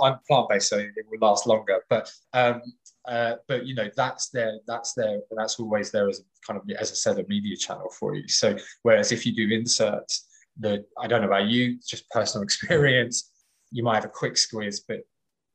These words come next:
that's kind of out of the way, and you're really looking and wanting to get to the product itself. So, and you're not gonna get rid of that out of the product for however long the lifespan is. So I think there's a, there's a really interesting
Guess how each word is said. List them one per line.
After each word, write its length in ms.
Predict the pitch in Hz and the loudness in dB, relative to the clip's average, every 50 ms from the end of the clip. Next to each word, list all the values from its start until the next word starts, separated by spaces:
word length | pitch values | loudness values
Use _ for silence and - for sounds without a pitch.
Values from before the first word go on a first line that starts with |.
| _ _ - | _ _ -6
that's 300 | 120 107 107 - - - | -4 -4 -4 -4 -4 -8
kind 340 | - - - 110 107 104 101 | -8 -6 -8 -6 -6 -6 -6
of 120 | 98 - - _ - | -8 -10 -14 _ -6
out 180 | 110 104 101 101 | -6 -6 -6 -6
of 120 | 98 - - | -10 -14 -14
the 80 | 98 | -6
way, 260 | 98 101 101 101 98 | -2 0 0 0 0
and 100 | 98 98 - | -2 -4 -10
you're 280 | _ _ _ 101 101 98 | _ _ _ -6 -6 -6
really 140 | 92 92 95 - | -6 -8 -8 -8
looking 240 | 95 - - 98 90 | -8 -8 -8 -12 -14
and 100 | 92 92 - _ _ | -14 -18 -18 _ _
wanting 260 | 101 95 95 95 90 | -6 -4 -4 -6 -10
to 100 | - - _ - | -12 -16 _ -2
get 200 | 110 95 - - | -2 -2 -2 -4
to 80 | - - - | -10 -12 -12
the 60 | - | -16
product 480 | - - - 101 101 98 - - - - | -10 -4 -4 -4 -2 -4 -6 -8 -10 -12
itself. 440 | - - - - 110 98 92 - - | -6 -4 -2 0 0 0 -2 -2 -2
So, 320 | - - - 107 101 101 - - _ _ _ - | 0 2 2 2 2 0 -2 -10 _ _ _ -4
and 260 | 107 107 101 101 101 104 104 | -2 -2 -2 -2 -4 -6 -8
you're 180 | - 104 104 104 | -4 -2 2 2
not 220 | 104 104 104 - | 4 2 2 0
gonna 120 | 104 98 95 | -2 -6 -2
get 200 | - 95 - 104 | -2 -2 0 0
rid 160 | 101 98 98 | -2 -4 -4
of 80 | 90 - | -4 -2
that 180 | 95 92 - | -2 -2 -2
out 160 | 98 95 - | -4 -6 -6
of 60 | - - | -8 -10
the 160 | _ _ - | _ _ -6
product 280 | 107 98 98 - - | -4 -2 -2 -4 -2
for 120 | - 107 95 | -4 -2 0
however 320 | 104 98 92 92 90 92 | 0 2 2 2 2 0
long 180 | 92 92 92 92 - | -2 -4 -4 -6 -8
the 60 | 90 92 | -4 -2
lifespan 500 | 95 95 95 92 - - - 85 85 - - - | 0 0 2 0 -2 -2 0 -4 -4 -6 -8 -10
is. 160 | - - - _ _ - | -12 -12 -12 _ _ 0
So 260 | - 123 110 104 - - - _ _ _ _ _ _ _ _ _ _ _ _ _ - - - | 2 4 4 2 2 -4 -12 _ _ _ _ _ _ _ _ _ _ _ _ _ -20 -6 0
I 100 | 131 120 | 2 2
think 240 | 120 123 123 123 117 | 4 2 2 2 2
there's 200 | 113 113 110 117 | 2 4 4 2
a, 100 | 104 - - - - - _ - | 0 0 -4 -12 -20 -20 _ -2
there's 140 | 123 113 | 0 2
a 40 | 120 | 2
really 460 | 110 110 113 120 120 120 117 117 113 | 0 2 2 2 4 4 4 2 0
interesting 680 | 110 107 104 - - 101 101 - - - 104 101 101 98 | 0 -2 -6 -8 -8 -6 -6 -6 -6 -4 -6 -8 -8 -10